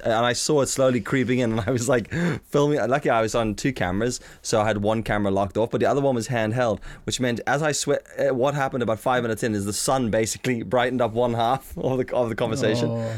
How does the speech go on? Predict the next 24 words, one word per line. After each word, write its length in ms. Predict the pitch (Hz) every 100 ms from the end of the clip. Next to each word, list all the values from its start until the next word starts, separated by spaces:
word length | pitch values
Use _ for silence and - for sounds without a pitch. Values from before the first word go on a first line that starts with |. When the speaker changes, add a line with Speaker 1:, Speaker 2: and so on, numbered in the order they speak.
| 107
Speaker 1:
So 140 | -
the 100 | 127
one 220 | 123 156
dude's 240 | 151 139 120
in 100 | 117
sunlight, 360 | 131 123 110
the 60 | 107
one 140 | 113
guy's 200 | 110 107
in 40 | 104
shadow. 340 | - 117 101
And 80 | 92
I 40 |
was 100 | 123
like, 140 | 127 127
"Nah, 160 | -
Speaker 2:
Mm. 40 | 208
Speaker 1:
we'll 120 | 151
roll 220 | 143 151
with 100 | 113 90
it." 60 | - - - - -
So, 360 | - 120 117
um, 140 | 113 110
Speaker 2:
Yeah. 140 | 123